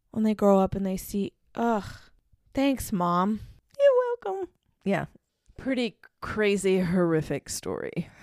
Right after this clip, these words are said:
Speaker 1: Oh, my stomach is all upset.
Speaker 2: I saw we. But you have a good,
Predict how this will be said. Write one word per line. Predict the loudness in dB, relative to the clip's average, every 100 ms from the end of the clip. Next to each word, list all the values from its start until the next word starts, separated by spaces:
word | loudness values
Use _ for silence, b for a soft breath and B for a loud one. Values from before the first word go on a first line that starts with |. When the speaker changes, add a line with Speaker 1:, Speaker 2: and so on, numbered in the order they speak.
| B B B B B
Speaker 1:
Oh, | -8 -6
my | -4 -6
stomach | -8 -10 -10 -12
is | -16 -20 -20 -16
all | -10 -8
upset. | -8 -10 -14 -12 -14 _ _ -10
Speaker 2:
I | -10
saw | -12 -20 _ -20
we. | -20 _ _ _ _ _ 2
But | 2 4
you | 2
have | 0 0
a | -4
good, | -4 -6 -4 -6